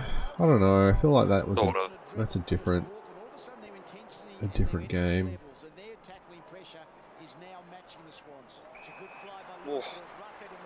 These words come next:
Speaker 1: I mean, what if Richmond came up against, let's say, Sydney, or what if Richmond came up against, you know, Hawthorn in their three-peat run?
Speaker 2: Yeah, that's, that's true.
Speaker 1: You know, they,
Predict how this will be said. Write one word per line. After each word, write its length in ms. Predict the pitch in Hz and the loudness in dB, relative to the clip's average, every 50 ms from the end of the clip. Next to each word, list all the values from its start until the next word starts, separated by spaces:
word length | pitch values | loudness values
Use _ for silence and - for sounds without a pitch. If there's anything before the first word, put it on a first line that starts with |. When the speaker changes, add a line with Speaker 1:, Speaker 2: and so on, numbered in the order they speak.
| 175 - - 202 196 - - - - - - - | -20 -20 -20 -20 -20 -20 -20 -20 -20 -18 -14 -6
Speaker 1:
I 40 | 110 | -2
mean, 160 | 107 107 110 | 0 0 2
what 140 | 120 139 135 | 4 4 4
if 120 | 120 - - | 2 4 4
Richmond 460 | 117 117 - - - 110 107 104 - | 2 2 2 2 -2 0 0 2 4
came 240 | - 110 107 101 104 | 6 6 6 6 2
up 160 | 98 - - | 2 2 2
against, 800 | 98 98 101 95 95 92 90 - - - - - - - - - - 240 226 - - - - 190 196 - - - | 2 4 4 2 2 0 -2 -6 -12 -12 -12 -12 -14 -14 -16 -18 -20 -20 -20 -20 -20 -20 -20 -20 -20 -20 -14 -10
let's 220 | 110 101 - - - | -10 -8 -8 -6 -2
say, 200 | - 90 85 85 | -2 0 0 0
Sydney, 680 | - - - 107 98 95 95 92 90 90 90 90 - - - - - - - 180 180 - - - - - | -2 0 2 4 4 4 4 0 0 0 0 -2 -6 -12 -20 -20 -20 -20 -20 -20 -20 -20 -20 -16 -6 0
or 480 | 95 92 90 90 90 90 90 90 92 - | 2 4 6 8 8 8 8 6 6 4
what 220 | - - 110 107 | 2 2 4 4
if 140 | 98 92 - | 4 4 2
Richmond 360 | 101 98 - - 92 92 92 | 0 -2 -2 -2 -2 -2 0
came 200 | - 104 98 98 | 2 2 4 4
up 160 | 95 90 - - | 4 6 6 6
against, 420 | 95 98 95 92 82 - - - - - - - - - - - - - - - - - | 6 6 4 0 -2 -4 -10 -14 -18 -18 -20 -20 -20 -20 -20 -20 -20 -20 -20 -18 -14 -10
you 80 | 95 90 | -8 -6
know, 220 | 82 82 87 90 - - | -4 -4 -4 -4 0 4
Hawthorn 640 | 101 101 95 92 - 101 95 90 90 87 87 90 90 | 4 6 6 6 4 4 4 4 4 2 2 0 -2
in 280 | 87 90 90 90 90 - | -2 -2 -2 -4 -6 -2
their 160 | 92 87 90 | 0 0 2
three-peat 580 | - - - 98 95 95 - - - 107 92 - | 2 2 2 4 4 6 8 10 10 10 8 4
run? 360 | 95 92 87 87 90 90 90 - - - - - - - 214 226 - - 220 240 254 - 233 233 - - - 233 226 233 - 240 254 254 254 262 262 - - - | 0 0 0 0 -2 -2 -6 -8 -14 -20 -20 -20 -20 -20 -20 -20 -20 -20 -20 -20 -20 -20 -20 -20 -20 -20 -20 -18 -18 -20 -18 -20 -20 -20 -20 -20 -20 -16 -10 -4
Speaker 2:
Yeah, 260 | - - - - - - - - - | 0 2 2 2 0 0 -4 -8 -6
that's, 220 | - 113 110 - - | -4 -4 -4 0 0
that's 220 | 139 143 - - | 0 0 0 -2
true. 220 | - - 113 104 104 - - | -6 -6 -6 -6 -6 -6 -4
Speaker 1:
You 100 | 95 92 | -4 -2
know, 260 | 92 90 90 92 98 | 0 0 0 0 0
they, 160 | 98 104 104 | 2 2 0